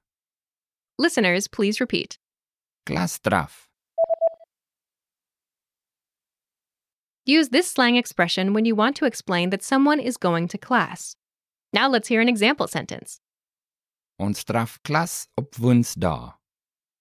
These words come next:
Speaker 2: Ons draf klas op Woensdae.
Speaker 1: We go to class on Wednesdays.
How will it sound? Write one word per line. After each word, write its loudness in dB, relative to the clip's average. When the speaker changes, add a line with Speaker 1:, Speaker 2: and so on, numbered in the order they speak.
Speaker 2:
Ons 0
draf -6
klas -6
op -8
Woensdae. -2
Speaker 1:
We 2
go 4
to 4
class 2
on -2
Wednesdays. -2